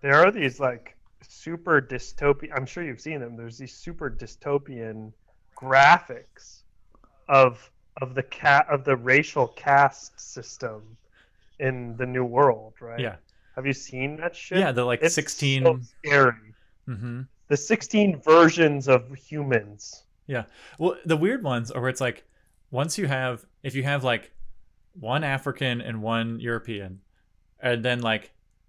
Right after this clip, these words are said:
Speaker 2: their kids marry, like, are, marry a, an African, and their kids marry an African, and their kids marry an African, and then, and then you get an albino. <laughs> It's this idea that, like, they were starting to notice, it's like, 'cause it's the origins of genetic research too. It's like they were starting to notice, like,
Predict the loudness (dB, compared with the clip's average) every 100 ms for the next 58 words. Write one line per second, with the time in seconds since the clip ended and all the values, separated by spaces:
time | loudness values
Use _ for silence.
0 | -4 0 0 -2 -4 -4 -4 -4 -4 -6
1 | -8 -10 -10 -8 -8 -16 -8 -4 -2 -4
2 | -8 -8 -6 -4 -6 -12 -14 -12 -6 -4
3 | -4 -4 -6 -4 -2 -4 -4 -8 -12 -14
4 | -10 -6 -6 -6 -8 -6 -4 -4 -4 -6
5 | -10 -10 -16 _ _ -2 -2 -2 -6 -2
6 | -2 0 -2 -4 -6 -4 -8 -8 -12 -16
7 | -20 _ -14 -2 2 2 2 -16 -14 -12
8 | -14 -12 -4 -2 2 0 0 0 -2 -4
9 | _ _ _ -2 0 0 -2 -10 -16 -2
10 | -2 -2 -4 -2 -2 -2 -2 -6 -12 -6
11 | -4 -4 -6 -4 -2 -2 -2 -6 -6 -6
12 | -4 -6 -10 -8 -6 -4 -6 -6 -8 -6
13 | -4 -6 -8 -8 -6 -6 -4 -6 -6 -4
14 | -4 -4 -6 -6